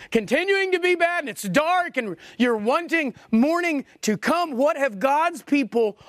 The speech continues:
always found the Lord doing in the middle of our darkness? Delivering them. Being their help. Hiding them under the shadow of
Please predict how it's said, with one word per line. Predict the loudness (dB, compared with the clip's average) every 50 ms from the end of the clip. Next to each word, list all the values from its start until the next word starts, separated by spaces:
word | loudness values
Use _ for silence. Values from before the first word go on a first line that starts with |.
| -20 _ _
always | 0 2 2 2 2 0 -2 -2 -2 -2 -2 -2 -4 -8 -4 -4
found | -2 -2 -2 -2 -4 -2 -2 -2
the | -2
Lord | 0 0 0 0 0 0 -2 -4 -6 -2
doing | 0 2 2 2 0 0 0 -2 -2 -4 -6 -6 _
in | -4 -2 0
the | 0
middle | 0 2 2 2 2 0 -2 -2 -4 -6
of | -8 -4 -2
our | -2 -2 -2 -2 -4 -4 -2
darkness? | -2 -2 -4 -4 -8 -16 -18 -16 -14 -16 -16 -16 _ _ _ _ _ _ _ _ _ _ _ _ _ _ _ _ _ _ _ _ _ _ _ _ _ _ _ _ _ _ _ _ _ _ _ _ _ -2
Delivering | 0 0 2 0 0 -2 -8 -12 -14 -16
them. | -18 -18 -20 _ _ _ _ _ _ _ _ _ _ _ _ _ _ _ _ _ _ _ _ _ _ _ _ _ _ _ _ _ _ _ _ _ _ _ _ _ _ _ _ _ _ _ _ 0 2
Being | 2 4 4 4 2 2 0 0 -2 -4 -4 -2
their | -2 -2 -2 -2 -4
help. | -4 -4 -4 -4 -6 -10 -14 -20 _ _ _ _ _ _ _ _ _ _ _ _ _ _ _ _ _ _ -4
Hiding | -2 0 0 0 0 0 -2 -2 0 -2
them | -2 -2 -2 -2
under | -2 -2 -2 -2 -2 -2
the | -2 -2
shadow | -2 0 0 0 0 -2 -2 -4 -2 -2 -2 -4 -6 -12 -20 -20 _ -2
of | -2 0 0 -2 -2 -4 -6 -8 -12